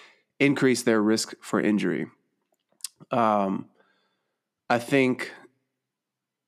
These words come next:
nowadays people do a much better job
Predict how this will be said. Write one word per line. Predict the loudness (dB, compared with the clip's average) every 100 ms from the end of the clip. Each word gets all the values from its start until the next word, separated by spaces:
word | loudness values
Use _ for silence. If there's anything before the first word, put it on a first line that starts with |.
| _
nowadays | 0 2 2 4 2 2 2 2 2 0 -4
people | -4 -4 0 0
do | 2 2
a | 2 2
much | 2 0 0
better | 0 0
job | 0 0 0 0 -2